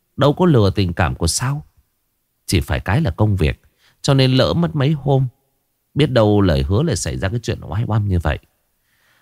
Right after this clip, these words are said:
Cả đêm ngồi ở trên xe, bụng dạ vẫn cứ nóng như lửa đốt, tựa như có ai cầm đuốc hơ vào bụng. Đến sáng ngày hôm sau, vừa lên tới nơi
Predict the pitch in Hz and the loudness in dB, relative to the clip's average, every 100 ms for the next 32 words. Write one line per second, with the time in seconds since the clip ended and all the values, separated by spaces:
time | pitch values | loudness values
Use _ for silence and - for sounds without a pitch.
0 | _ - 95 127 139 139 104 87 82 76 | _ -4 0 0 0 0 2 2 2 0
1 | 123 135 131 131 131 127 _ 135 107 92 | 0 -2 0 0 0 -2 _ -4 -2 0
2 | 98 69 62 - - 151 160 143 139 185 | 0 0 -2 -4 -6 -4 -2 0 0 0
3 | 139 92 60 78 185 - _ - 120 80 | 0 2 2 0 0 -4 _ -4 -2 0
4 | 123 - 98 117 123 - 82 73 98 202 | -2 -2 -2 0 -2 -2 -2 0 0 -2
5 | 110 120 113 78 60 82 - _ _ _ | -2 0 0 -2 -2 -4 -4 _ _ _
6 | _ _ _ _ - 131 170 - 143 202 | _ _ _ _ -4 0 0 0 0 0
7 | 95 85 101 127 131 123 - - 104 98 | 0 0 0 0 0 -2 -8 -2 2 4
8 | 117 143 135 165 170 139 131 | 4 2 0 0 2 2 2